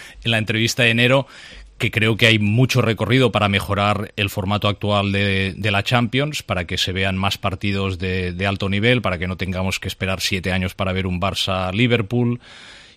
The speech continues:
y, y yo creo que es muy mejorable, pero yo creo que es importante que las ligas nacionales, pues, sigan siendo competitivas, porque al final el ecosistema del fútbol depende de ello.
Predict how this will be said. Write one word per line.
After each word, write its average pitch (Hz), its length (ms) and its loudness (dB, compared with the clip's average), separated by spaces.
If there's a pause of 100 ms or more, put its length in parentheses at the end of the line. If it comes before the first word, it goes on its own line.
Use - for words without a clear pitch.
(160)
y, 92 540 0
y 95 100 -6
yo 92 120 -6
creo 95 200 -4
que 101 120 2
es 95 120 0
muy 104 140 0
mejorable, 110 540 2
pero 98 240 2
yo 98 220 2
creo 107 280 0
que 101 100 0
es - 120 0
importante 101 680 -2 (400)
que 95 120 -4
las 87 180 -2
ligas 95 300 0
nacionales, 98 640 0
pues, 87 600 -2
sigan 92 540 -2
siendo 92 340 -2
competitivas, 98 880 -2
porque 87 260 -8
al 82 80 -6
final 90 260 -4
el 92 120 -2
ecosistema 90 640 -6
del 90 120 -4
fútbol 95 520 -6
depende 87 340 -6
de 82 100 -8
ello. 78 200 -10